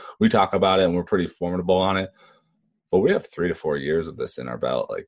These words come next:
people who wanna start today, and we, we hope people start today,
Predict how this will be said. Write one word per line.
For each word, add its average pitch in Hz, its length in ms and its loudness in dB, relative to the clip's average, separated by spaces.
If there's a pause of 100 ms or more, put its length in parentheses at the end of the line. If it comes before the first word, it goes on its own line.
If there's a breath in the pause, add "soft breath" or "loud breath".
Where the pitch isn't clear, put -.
(100)
people 98 220 2
who 87 80 2
wanna 82 220 -2
start - 300 0
today, 78 320 -2
and 76 180 -6 (180)
we, 95 100 -2
we 87 140 -2
hope 85 240 2
people 104 260 -2
start - 240 0
today, 104 380 4